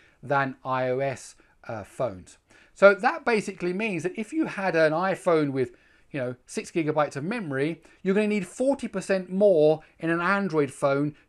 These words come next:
to get the same level of memory management, the same number of apps remaining in memory. So really six gigabytes on the iPhone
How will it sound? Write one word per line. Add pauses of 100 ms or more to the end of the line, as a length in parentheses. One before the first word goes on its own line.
to
get
the
same
level
of
memory
management,
the
same
number
of
apps (260)
remaining (260)
in
memory.
So
really
six
gigabytes
on
the
iPhone